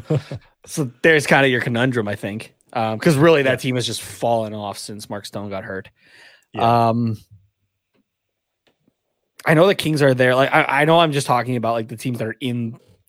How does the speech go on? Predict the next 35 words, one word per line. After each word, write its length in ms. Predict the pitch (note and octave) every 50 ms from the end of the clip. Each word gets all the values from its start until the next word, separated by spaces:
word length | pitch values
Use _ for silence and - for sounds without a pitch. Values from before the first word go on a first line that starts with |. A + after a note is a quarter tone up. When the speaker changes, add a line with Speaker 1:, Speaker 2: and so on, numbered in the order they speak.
| _ -
Speaker 2:
the 280 | - A2+ G#2+ G#2 G#2
division, 440 | A2 - - A#2+ A2+ A#2 A2 A2+ -
like, 140 | B2 A#2 A2+
in 340 | A#2+ A#2 B2 A#2+ A#2 A2+ G#2+
the 220 | G#2 G2+ G#2 G#2 G2+
playoffs 420 | - - A2+ G2+ G2+ G#2 - -
right 120 | G#2 G2 E2
now, 220 | F2 A2+ A2+ G#2+
technically. 560 | G2+ - - G#2+ - - G#2 - E2+ C#2+ - _ _ _ _ _ _ _ _ _ _ _ _ _ _ _ _
But 120 | - - A#3
I 40 | C4+
talked 220 | D#4+ - G3+ E3
about 160 | F3+ G3+ F#3 C#3+
the 60 | C#3
L 140 | C#3 C#3 C3+
A 100 | B2+ A#2+
Kings 340 | - - B2 B2 B2 A2+ G#2
being, 400 | A2 - A#2+ A#2 A#2+ A2+ A2+ A2
like, 280 | G#2+ G#2+ G#2 G2 - _ _ _ _ _ _ _ _ _ _ _ _ _ _ _ _ _ _ _ -
s-, 240 | - - - - _
like, 180 | - C#3+ C3 - C#3+
they're 220 | D3 D3+ D#3 D3
gonna 160 | C#3 D3+ D#3 C#3
sneak 300 | - - D#3+ C#3+ C3+ C3+
up 120 | B2 B2
on 140 | A#2 A2 G#2+
everybody. 500 | G#2+ G#2+ A2 G#2+ G#2+ G#2 G#2 G#2 G#2 _ _ _ _ _ _ _ _ _ _ _ _ _ _ -
Speaker 1:
Yeah. 160 | A2 G2 F#2+ - _ _ _ -
Speaker 2:
And 80 | D#3
they 80 | D#3 D3
a 60 | C3+
hundred 220 | - D#3 D#3+ D#3 C3+
percent 280 | C3+ - - B2 A#2
have. 340 | A#2 B2 A#2 A2 G#2+ - - - - - - - _ _ _ _
Um, 640 | - C3+ C#3 C#3 C#3 C3+ C3+ C#3 C3+ C3 A#2+ - _